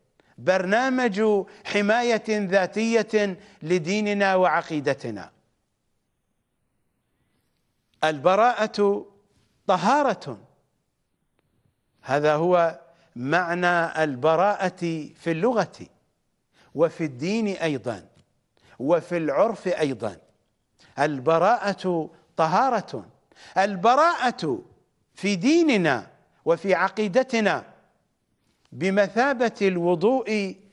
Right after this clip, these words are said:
للصلاة، فالوضوء لا بد أن يكون سابقًا للصلاة، ولا بد أن يكون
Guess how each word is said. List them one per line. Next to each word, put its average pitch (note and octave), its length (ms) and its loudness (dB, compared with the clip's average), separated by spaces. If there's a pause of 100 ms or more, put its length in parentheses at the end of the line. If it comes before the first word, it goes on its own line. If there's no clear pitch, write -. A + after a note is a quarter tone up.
(200)
للصلاة، F3 680 0 (2000)
فالوضوء A3+ 960 2 (580)
لا G#3 260 2
بد A#3+ 340 0
أن G#3+ 200 4
يكون G#3+ 500 2 (540)
سابقًا B3+ 840 0
للصلاة، D3 680 0 (840)
ولا D#3+ 280 2
بد F#3+ 300 -2
أن F#3 220 2
يكون G#3 560 0